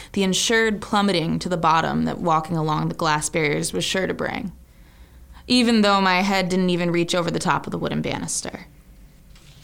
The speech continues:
Um, and then these stories were submitted by Chris Tucker. He went around and talked to Holyoke residents who grew up in Holyoke. This is story number four.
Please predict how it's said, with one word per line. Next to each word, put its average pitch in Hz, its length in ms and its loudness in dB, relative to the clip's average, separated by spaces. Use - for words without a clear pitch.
Um, 190 440 -2
and 190 140 2
then 185 160 2
these 226 280 0
stories 196 840 0
were 202 100 -2
submitted 190 440 0
by 185 160 0
Chris 190 320 -4
Tucker. 220 560 -2
He 202 340 -2
went 185 200 0
around 170 760 -2
and 170 260 -2
talked - 300 -8
to - 220 -6
Holyoke - 280 -4
residents - 380 -6
who - 80 -6
grew - 220 -6
up - 160 -8
in - 80 -6
Holyoke. - 520 -8
This 185 180 -2
is 190 80 -2
story 180 360 0
number 170 260 -2
four. 180 480 -4